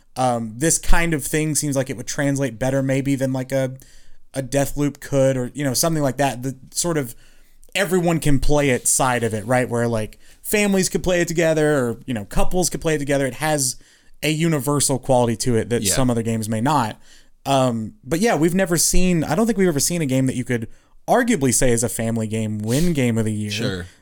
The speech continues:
Speaker 1: Um, I mean, Overwatch, I guess. I don't know if that's really a family
Speaker 2: No, it's
Speaker 1: game.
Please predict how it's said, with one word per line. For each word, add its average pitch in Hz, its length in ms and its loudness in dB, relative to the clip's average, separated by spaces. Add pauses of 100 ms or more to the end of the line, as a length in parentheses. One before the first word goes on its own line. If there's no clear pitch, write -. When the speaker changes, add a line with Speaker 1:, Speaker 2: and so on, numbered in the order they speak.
(180)
Speaker 1:
Um, 113 720 0
I 135 60 -2
mean, 131 120 0
Overwatch, 160 600 2
I 131 80 0
guess. 147 520 2
I 156 60 -2
don't 151 100 0
know 139 40 -2
if 127 60 -4
that's 120 160 -4
really 107 160 -4
a - 20 -8
family 113 300 -6
Speaker 2:
No, 104 80 -8
it's 104 100 -8
Speaker 1:
game. - 100 -18